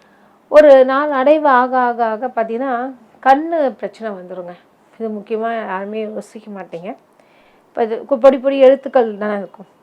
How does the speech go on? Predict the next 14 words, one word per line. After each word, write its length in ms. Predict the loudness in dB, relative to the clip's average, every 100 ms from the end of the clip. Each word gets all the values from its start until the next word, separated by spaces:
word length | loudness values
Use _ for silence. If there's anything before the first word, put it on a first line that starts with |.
| _
அந்த 200 | -10 -8
சுவடிகள்ல. 640 | -6 -4 -4 -4 -8 -10 -14 _ -20 _ 0
சுவடியெல்லாம் 460 | 4 4 2 0
நான் 160 | -2 -2
படிச்சிருக்கேன், 680 | -2 -2 -6 -12 -10 -10 -8 -8
manuscript 200 | -8 -8
in, 260 | -12 -12 _ _ _ _ -10
ஆ, 280 | -6 -4 -6 -10 -14 -20 -20 -20 -16 -8
த-, 160 | -2 0
உலக 220 | 0 -4
தமிழ் 240 | -6 -8 -8
ஆராய்ச்சி 340 | -8 -10 -14
நிறுவனத்துல 400 | -16 -16 -10 -6
படிச்சிருக்கேன். 480 | -4 -4 -6 -12 -14